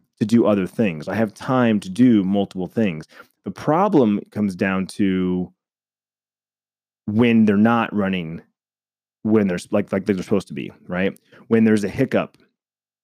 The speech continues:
when there's, uh, a curveball, when something comes up at the last minute and it changes the whole plan, uh, that's where things fall apart, right? That's where things all of a sudden, um, fall out of routine.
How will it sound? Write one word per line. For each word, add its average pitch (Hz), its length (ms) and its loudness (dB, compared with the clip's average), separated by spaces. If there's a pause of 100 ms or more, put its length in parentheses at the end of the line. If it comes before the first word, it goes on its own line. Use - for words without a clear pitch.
(280)
when 104 220 4
there's, 104 500 2
uh, 90 580 0
a - 80 -8
curveball, 95 800 0 (120)
when 98 440 0 (240)
something 127 240 0
comes 117 160 -2
up 120 60 2
at - 20 -6
the 107 80 0
last 110 300 0
minute 107 340 2
and 98 100 -6
it - 200 -8
changes 120 440 0
the 101 220 -4
whole 98 580 2 (200)
plan, 90 600 -2 (1400)
uh, 90 640 0
that's 120 360 0
where 107 220 2
things 101 300 -2
fall 95 180 0
apart, - 460 -2 (260)
right? 87 260 -4
That's 110 280 0
where 104 100 4
things 92 400 0
all 92 80 -2
of 92 60 -2
a 90 40 -4
sudden, 87 460 0
um, 80 540 -6
fall 101 300 0
out 90 100 -2
of 87 80 0
routine. 85 480 0